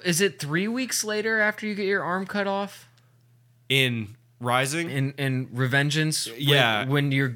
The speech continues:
Speaker 1: when, then the next
Speaker 2: When they
Speaker 1: scene
Speaker 2: rebuild you
Speaker 1: Yeah.
Speaker 2: and you're
Speaker 1: Was it, it's like three weeks. And
Speaker 2: Yeah.
Speaker 1: you have, like, a metal jaw.
Speaker 2: Yes.
Speaker 1: Wi-,
Speaker 2: It's
Speaker 1: it
Speaker 2: better, though, because
Speaker 1: No.
Speaker 2: if you look at the flavor text for if, when you wanna use the old costume,
Speaker 1: Right.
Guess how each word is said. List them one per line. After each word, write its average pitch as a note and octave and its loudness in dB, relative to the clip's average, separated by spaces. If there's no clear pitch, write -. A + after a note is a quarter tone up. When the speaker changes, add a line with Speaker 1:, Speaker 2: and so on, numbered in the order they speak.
Speaker 1:
when, D3+ -2
then D#3 4
the D3 0
next D3 4
Speaker 2:
When D#3+ 8
they D#3 10
Speaker 1:
scene D#3+ 6
Speaker 2:
rebuild C3+ 4
you C#3+ 2
Speaker 1:
Yeah. C#3+ 4
Speaker 2:
and B2+ 4
you're B2 2
Speaker 1:
Was C#3+ 2
it, D3+ 0
it's D#3+ 4
like D3 2
three G3 2
weeks. C#3 2
And C3 0
Speaker 2:
Yeah. D#3+ 6
Speaker 1:
you F#3+ 8
have, G#3 6
like, G3 4
a E3+ 6
metal C3 2
jaw. F#2 -4
Speaker 2:
Yes. C3 4
Speaker 1:
Wi-, E3 4
Speaker 2:
It's D3 2
Speaker 1:
it B2 -6
Speaker 2:
better, D3+ 6
though, F#2+ -6
because D3 4
Speaker 1:
No. D#3+ 4
Speaker 2:
if - -2
you D3+ 2
look E3+ 0
at D#3 -2
the B2+ 0
flavor D#3+ 0
text A#2+ 0
for A#2+ 0
if, A2+ -2
when B2+ 0
you B2+ 2
wanna B2 2
use B2 0
the A#2+ -2
old C3 -4
costume, G3 0
Speaker 1:
Right. A2 0